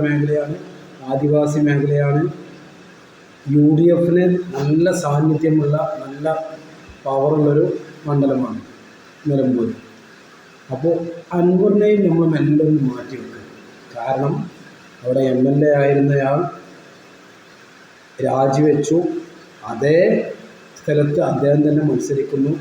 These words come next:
അദ്ദേഹം ഒരു ഇലക്ഷൻ ഉണ്ടാക്കി എന്ന് എത്ര തന്നെ അദ്ദേഹം പല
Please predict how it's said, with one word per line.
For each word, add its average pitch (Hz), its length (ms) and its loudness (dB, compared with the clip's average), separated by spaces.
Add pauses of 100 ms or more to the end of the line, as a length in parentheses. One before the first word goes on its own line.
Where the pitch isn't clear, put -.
(120)
അദ്ദേഹം 143 320 0 (140)
ഒരു 143 180 2
ഇലക്ഷൻ 131 360 -2 (100)
ഉണ്ടാക്കി 143 460 0 (100)
എന്ന് 147 240 0
എത്ര - 200 -8 (200)
തന്നെ 165 260 2
അദ്ദേഹം 156 340 0 (600)
പല 143 120 0